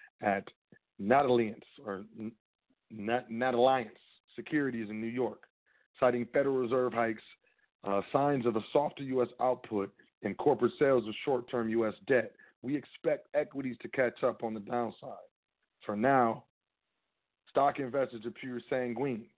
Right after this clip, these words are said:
U S equity funds took in a record thirty-four point five billion in the week, um,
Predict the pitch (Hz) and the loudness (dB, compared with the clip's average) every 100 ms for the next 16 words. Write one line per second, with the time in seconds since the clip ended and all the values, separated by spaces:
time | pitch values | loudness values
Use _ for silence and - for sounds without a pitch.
0 | _ _ _ - 151 156 170 156 147 147 | _ _ _ 2 4 4 0 -4 -4 -8
1 | 139 156 147 139 - 214 - - 151 127 | -8 -8 -8 -10 -10 -10 -10 -8 -4 0
2 | 123 131 131 117 135 120 - 131 123 127 | 0 0 -2 -4 -2 -4 -2 -2 -2 -4
3 | 120 123 117 104 139 131 117 110 110 123 | -2 -2 -2 0 2 2 0 -2 -2 -4
4 | 120 _ _ _ _ _ - 104 101 98 | -6 _ _ _ _ _ -4 -2 -2 -4